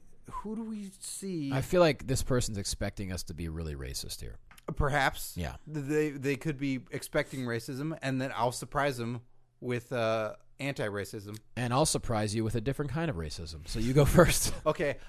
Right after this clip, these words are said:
Speaker 1: I would say we would see Paige in there.
Speaker 2: Wow.
Speaker 1: Yeah.
Speaker 2: Just why? Garlic butter to get a darker tan? I don't know.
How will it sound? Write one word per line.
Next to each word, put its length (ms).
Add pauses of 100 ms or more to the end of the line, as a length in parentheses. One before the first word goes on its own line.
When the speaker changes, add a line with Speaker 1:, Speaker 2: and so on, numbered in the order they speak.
(120)
Speaker 1:
I 200
would 240
say 460 (500)
we 160
would 160
see 180
Paige 500
in 200
there. 240 (160)
Speaker 2:
Wow. 600
Speaker 1:
Yeah. 280 (400)
Speaker 2:
Just 240
why? 340
Garlic 380
butter 320
to 180
get 120
a 40
darker 420 (140)
tan? 400
I 60
don't 140
know. 160